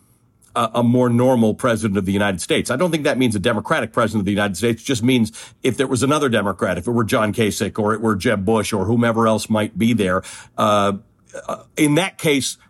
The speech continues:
uh, while it's not, Joe Biden makes the most sense for Canada because he will do what every other American president has done and realize that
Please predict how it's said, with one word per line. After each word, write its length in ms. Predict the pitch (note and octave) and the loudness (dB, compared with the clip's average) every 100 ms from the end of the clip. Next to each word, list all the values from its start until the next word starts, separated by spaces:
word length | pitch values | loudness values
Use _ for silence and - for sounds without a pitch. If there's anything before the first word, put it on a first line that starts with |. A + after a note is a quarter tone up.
| _ | _
uh, 260 | F3 D#3+ D3+ G3 | -6 -4 -2 -2
while 300 | D3+ E3 E3 | 0 2 0
it's 180 | B2+ E3 | -2 0
not, 340 | E3 A#2+ - - _ _ A2 | 0 0 -4 -20 _ _ -4
Joe 200 | D3+ B2+ | 0 2
Biden 360 | A#2 G#2+ G#2+ | 2 2 0
makes 260 | G#2 F#2 - | 0 0 -2
the 80 | G#2+ | 0
most 300 | G#2 F#2 - | 0 0 -2
sense 260 | F2+ - - | -4 -4 -6
for 240 | A2+ G2+ | -2 0
Canada 400 | F#2 G#2 F2+ F2 | 0 -4 -2 -2
because 280 | F2+ G#2 B2+ | -2 0 0
he 80 | D3+ | 0
will 120 | C#3+ | 0
do 180 | A#2+ B2+ | 2 2
what 140 | A#2+ | 4
every 260 | A2+ A2+ A2+ | 2 2 2
other 200 | A2 G#2+ | 2 2
American 360 | G#2 G2+ A2 F#2 | 2 0 -2 -2
president 380 | G2+ F#2 G2+ | -2 0 -2
has 140 | G2+ F2 | -2 -2
done 180 | G#2 G#2 | -2 0
and 100 | G2 | 2
realize 380 | A2+ A2 G#2 | 2 2 0
that 160 | F2+ | -2